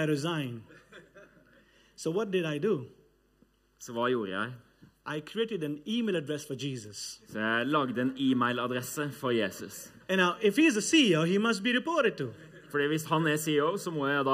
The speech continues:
Speaker 2: rapportere til
Speaker 1: So
Speaker 2: Jesus.
Speaker 1: I created his email address on my company's email account.
Speaker 2: Så jeg lagde en e-mailadress for Jesus på min, så på selskapets
Speaker 1: And now,
Speaker 2: e-mailadress.
Speaker 1: you have to set a password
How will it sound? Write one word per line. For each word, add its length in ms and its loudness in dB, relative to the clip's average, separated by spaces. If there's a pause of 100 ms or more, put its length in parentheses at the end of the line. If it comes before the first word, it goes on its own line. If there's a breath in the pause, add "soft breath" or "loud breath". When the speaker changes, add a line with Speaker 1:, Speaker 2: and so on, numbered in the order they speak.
Speaker 2:
rapportere 520 -2
til 220 -2
Speaker 1:
So 60 2
Speaker 2:
Jesus. 300 0
Speaker 1:
I 100 0
created 380 -2
his 140 -4
email 260 0
address 320 -2
on 100 -6
my 100 -6
company's 640 -4
email 200 -6
account. 420 -8 (100)
Speaker 2:
Så 160 -4
jeg 160 4
lagde 560 4
en 260 0
e-mailadress 520 0
for 80 -6
Jesus 480 -4
på 80 -6
min, 280 -4 (120)
så 260 -14
på 80 -14
selskapets 640 -8
Speaker 1:
And 120 0
now, 80 0
Speaker 2:
e-mailadress. 300 0
Speaker 1:
you 100 2
have 220 0
to 80 -6
set 180 -2
a 60 -4
password 760 -6